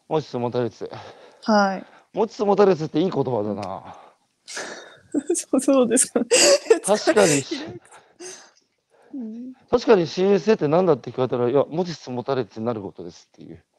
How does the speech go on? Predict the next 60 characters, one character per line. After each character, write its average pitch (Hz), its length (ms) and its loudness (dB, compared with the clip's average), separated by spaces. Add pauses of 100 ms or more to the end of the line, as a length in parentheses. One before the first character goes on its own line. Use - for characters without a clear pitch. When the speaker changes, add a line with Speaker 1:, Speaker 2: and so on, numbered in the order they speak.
(300)
Speaker 2:
そ 233 400 2
う - 20 -2
で 208 140 -2
す 240 80 -6
よ 190 120 -6
ね。 196 260 -8
な 277 100 0
ん 294 40 -2
か 330 60 2
自 233 140 0
分 254 80 0
は 440 60 2 (200)
作 - 180 2
れ 554 140 4
な 349 100 2
い 254 80 -6
か 220 100 -8
も 214 80 -12
し - 100 -14
れ 240 100 -8
な 262 140 -8
い 269 60 -10
け 196 120 -12
ど、 202 340 -10 (760)
Speaker 1:
う 147 80 -6
ん。 95 220 -8 (540)
Speaker 2:
ま 320 120 -4
あ、 - 20 -2
必 330 120 -6
ず 587 420 -2
し - 20 -8
も 254 120 -8
生 359 140 -6
産 453 320 -4
者 359 140 -6
側 320 160 -4
に 302 140 -12
な 311 140 -6
る 208 240 -10 (440)
必 - 200 -8
要 392 60 -2
は 370 80 0
な 359 120 -2
い 392 60 -6
か 302 100 -6
も 240 100 -2
し 233 140 -12
れ 190 60 -12
な 202 140 -14
い 208 60 -12
け 170 120 -12
ど、 196 360 -6 (600)
Speaker 1:
う - 40 -16
ん。 - 0 -
Speaker 2:
で 330 100 0
も 320 120 2
や 240 120 0
っ 220 40 -4
ぱ 226 80 -8
支 277 120 -8